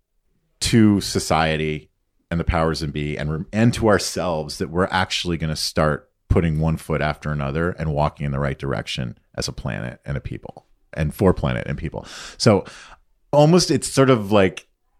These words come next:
yeah, it looks like it performs, but we just need to signal the market. It's sort of like buying an electric car in some ways. Like some instances, there's a lot of critique around the supply chain, right? In the building of the car.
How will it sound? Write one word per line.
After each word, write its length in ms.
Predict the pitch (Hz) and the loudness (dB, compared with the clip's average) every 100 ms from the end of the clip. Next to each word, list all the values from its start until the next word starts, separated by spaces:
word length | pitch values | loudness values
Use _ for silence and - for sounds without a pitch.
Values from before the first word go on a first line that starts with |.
| - | -8
yeah, 500 | 143 147 156 160 147 | 2 6 8 6 4
it 140 | 143 | 4
looks 300 | 143 180 - | 4 2 2
like 180 | 180 170 | 2 2
it 180 | 147 - | -4 -6
performs, 680 | - - 120 117 117 110 - - _ _ | -8 0 4 4 4 0 -8 -20 _ _
but 100 | 120 | 6
we 100 | 117 | 6
just 180 | 165 165 | 4 2
need 160 | 123 | 2
to 60 | 98 | 0
signal 580 | - 139 113 76 69 - _ - | 0 0 2 0 -2 -10 _ 0
the 80 | |
market. 180 | 123 107 | 4 4
It's 80 | 110 | 4
sort 140 | 202 | 4
of 40 | 202 | 6
like 160 | 139 | 6
buying 220 | 90 113 113 | 6 6 6
an 60 | |
electric 400 | 90 95 - - | 6 6 2 -6
car 360 | - 90 80 69 | -2 2 4 2
in 80 | 71 | 0
some 200 | 78 71 | -2 -2
ways. 220 | 60 67 | -2 -2
Like 180 | 78 - - - _ _ _ _ - | -4 -6 -20 -20 _ _ _ _ -12
some 280 | - 117 107 | 2 6 8
instances, 520 | 104 110 98 101 85 | 6 4 4 4 6
there's 200 | 92 82 | 4 4
a 60 | 87 | 6
lot 160 | 87 | 6
of 80 | 85 | 6
critique 340 | - - 85 | 2 2 4
around 160 | 87 82 | 4 4
the 60 | 82 | 2
supply 360 | - - 98 | 0 2 2
chain, 340 | 92 73 - - | 2 -4 -6 -6
right? 260 | 76 80 71 - | -2 0 -2 0
In 120 | 82 | 0
the 60 | |
building 440 | 76 101 101 92 78 | 4 6 6 6 4
of 160 | 76 | 2
the 60 | 78 | -2
car. 580 | - 104 90 69 67 | 0 4 4 4 0